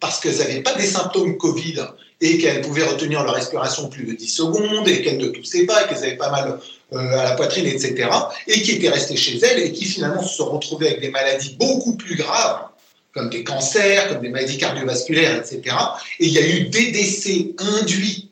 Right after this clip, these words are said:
par ces systèmes de confinement qui sont incalculables aujourd'hui, et des fois qui arrivent après à l'hôpital et qui se chopent en plus le covid. Alors on les marque comme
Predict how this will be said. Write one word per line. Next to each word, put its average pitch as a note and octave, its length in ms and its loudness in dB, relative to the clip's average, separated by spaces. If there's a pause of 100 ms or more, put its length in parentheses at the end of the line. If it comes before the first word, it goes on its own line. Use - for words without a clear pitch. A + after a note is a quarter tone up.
par D3 120 0
ces - 140 -6
systèmes B2+ 460 -6
de A#2+ 80 -6
confinement A#2 580 -8 (220)
qui E3 80 0
sont D#3 280 2
incalculables G3 720 4
aujourd'hui, - 380 -6
et - 240 -6
des A2+ 60 -8
fois - 180 0
qui - 100 -2
arrivent E3 240 6
après - 240 0
à C3+ 60 0
l'hôpital C#3+ 560 0 (160)
et G3 100 2
qui - 140 2
se E3+ 140 2
chopent - 260 2
en F3 80 -6
plus D3+ 300 -10
le A#2 80 -12
covid. B2 340 -8
Alors - 160 -12
on A#2 60 -14
les A#2+ 80 -8
marque E3 260 2
comme A2+ 180 -8